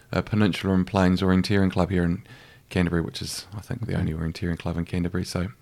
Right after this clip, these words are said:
Speaker 2: Right.
Speaker 1: that sort of example of he loved the outdoors.
Speaker 2: Yeah.
Speaker 1: Um,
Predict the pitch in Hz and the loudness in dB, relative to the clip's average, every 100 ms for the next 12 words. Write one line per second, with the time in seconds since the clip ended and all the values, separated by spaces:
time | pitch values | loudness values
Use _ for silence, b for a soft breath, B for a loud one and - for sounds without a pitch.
0 | - 98 107 98 - 95 85 - 92 92 | -4 4 6 6 4 2 2 2 4 4
1 | 92 - - - b b b - 87 82 | 2 0 -6 -18 b b b -4 0 0
2 | 87 87 - 82 - - b b b - | 0 -4 -4 -8 -8 -18 b b b -6
3 | 85 90 87 85 92 | -2 2 2 2 -2